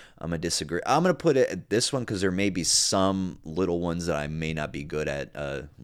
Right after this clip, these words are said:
leading at, but most things I am.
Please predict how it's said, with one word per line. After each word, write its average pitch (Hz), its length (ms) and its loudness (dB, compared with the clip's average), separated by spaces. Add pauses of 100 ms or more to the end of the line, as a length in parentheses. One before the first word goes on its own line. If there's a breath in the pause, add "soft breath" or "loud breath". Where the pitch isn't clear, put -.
(340)
leading 73 380 -6
at, 73 220 -8
but - 280 -10
most 101 580 2
things 71 480 -4
I 52 140 -8
am. - 380 -18